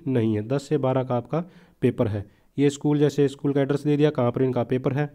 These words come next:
ठीक है। यहाँ पर ये रोल नंबर दिया है, पर्सनल इन्फॉर्मेशन होने के कारण मैंने इसको हाइड कर दिया दोस्तों, ठीक है। तो इस तरह से आपका एडमिट कार्ड डाउनलोड हो जाएगा। तो ये अच्छी भर्ती थी, बड़ी भर्ती थी और इतनी फास्ट प्रोसेस शायद ही आपने किसी भर्ती का देखा होगा। तो अपनी तैयारी करके आप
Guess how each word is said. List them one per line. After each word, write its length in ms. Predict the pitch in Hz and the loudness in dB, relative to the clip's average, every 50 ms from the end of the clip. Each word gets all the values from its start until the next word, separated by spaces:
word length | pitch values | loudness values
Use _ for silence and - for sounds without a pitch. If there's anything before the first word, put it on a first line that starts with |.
| - _ _ _ _ _ _ | -14 _ _ _ _ _ _
ठीक 180 | - 147 - | -8 -2 0
है। 100 | 160 147 | 0 2
यहाँ 160 | 135 131 120 113 | 2 2 0 0
पर 140 | - 127 | -2 0
ये 160 | 127 127 127 123 | 2 2 2 2
रोल 140 | 120 120 | 2 2
नंबर 200 | 123 127 135 139 | 0 0 0 -2
दिया 220 | 135 135 147 151 143 | -2 0 0 0 0
है, 100 | 143 143 | -2 -4
पर्सनल 400 | 143 - 147 139 - 143 139 135 | -4 -6 -6 -4 -2 -2 0 0
इन्फॉर्मेशन 500 | 139 135 131 131 135 135 135 131 131 135 | 0 0 -2 -2 -2 -2 -2 -4 -4 -4
होने 160 | 120 113 113 | -4 -4 -4
के 60 | 113 113 | -4 -6
कारण 160 | 120 117 117 | -6 -4 -4
मैंने 200 | 120 120 117 117 | -2 -4 -4 -6
इसको 200 | - - - 170 - - - - - _ _ - | -6 -6 -8 -8 -8 -10 -16 -20 -20 _ _ -4
हाइड 220 | 120 113 113 117 | -4 -2 -2 -2
कर 160 | 113 123 113 | -2 -2 -2
दिया 180 | 110 110 117 117 | -2 0 -2 0
दोस्तों, 340 | 110 107 98 - - 104 98 - - _ _ _ _ - | 0 -2 -4 -6 -8 -10 -10 -10 -14 _ _ _ _ -8
ठीक 140 | - 151 151 | -6 -2 -2
है। 60 | 160 | -2
तो 140 | 156 - 147 | 0 0 -2
इस 120 | 147 143 - | -2 0 0
तरह 140 | 147 143 | 0 0
से 100 | 131 135 | 0 0
आपका 220 | 127 127 - 135 127 | -2 -2 0 0 0
एडमिट 220 | 127 123 127 127 | 2 2 0 0
कार्ड 180 | 131 135 151 147 | 0 -2 0 2
डाउनलोड 300 | 143 131 127 120 120 110 | 2 2 4 2 2 0
हो 80 | 107 | 0
जाएगा। 320 | 98 107 101 101 101 98 92 - - _ _ - - _ _ - | 0 0 0 0 -2 -4 -6 -8 -14 _ _ -20 -20 _ _ 0
तो 60 | 135 | 2
ये 200 | 139 139 139 139 | 4 4 4 2
अच्छी 300 | 135 143 139 - - 160 | 0 -4 -4 -2 0 2
भर्ती 300 | 151 151 139 139 156 147 | 2 2 0 2 0 0
थी, 100 | 151 156 | 2 2
बड़ी 200 | 143 139 135 147 | 2 2 2 2
भर्ती 280 | 139 139 127 131 139 135 | 2 2 0 0 0 0
थी 200 | 135 151 165 165 - - - - _ - | 2 0 0 -2 -4 -12 -20 -14 _ 0
और 160 | 143 143 143 | 2 2 4
इतनी 240 | 151 151 156 156 160 151 | 4 2 2 2 2 2
फास्ट 380 | 156 - 147 151 156 156 - | 2 2 2 2 2 0 -2
प्रोसेस 560 | - 151 139 143 139 - 147 147 135 - - - - _ _ | 0 2 2 2 2 0 0 -2 -2 -4 -8 -16 -18 _ _
शायद 300 | - - - 147 156 151 | -8 -2 0 0 2 2
ही 60 | 147 143 | 2 2
आपने 240 | 139 139 143 139 135 | 2 2 2 0 0
किसी 220 | 135 131 131 143 | 0 -2 -2 0
भर्ती 260 | 127 127 120 - 127 | 2 0 0 0 0
का 80 | 123 127 | 0 0
देखा 240 | 120 123 123 - 147 | 0 0 -2 0 0
होगा। 200 | 139 135 131 139 | 0 0 0 0
तो 360 | 139 - - - _ - 127 | -2 -4 -12 -20 _ -10 -8
अपनी 180 | 123 127 131 127 | -4 -2 -2 -2
तैयारी 240 | 127 131 127 123 123 | 0 0 0 0 0
करके 280 | 127 127 120 - 139 | 0 -2 -2 -2 0
आप 160 | 123 123 120 | 0 0 -2